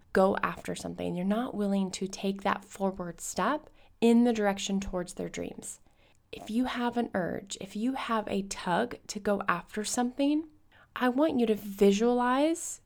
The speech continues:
yourself in that moment. I want to, I want you to visualize that you will succeed.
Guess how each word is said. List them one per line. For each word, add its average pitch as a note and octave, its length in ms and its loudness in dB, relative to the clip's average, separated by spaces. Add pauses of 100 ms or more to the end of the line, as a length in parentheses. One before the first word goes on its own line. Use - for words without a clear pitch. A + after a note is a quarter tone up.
(100)
yourself G#3 840 4
in G#3+ 220 8
that G3 180 2
moment. E3+ 420 0
I G3 40 0
want B3+ 140 4
to, B3 160 2 (200)
I G#3 80 0
want A#3+ 220 2
you B3 80 2
to A3 80 0
visualize A#3+ 1040 0 (240)
that G#3 140 4
you A3+ 180 2
will A#3 140 6
succeed. - 760 -4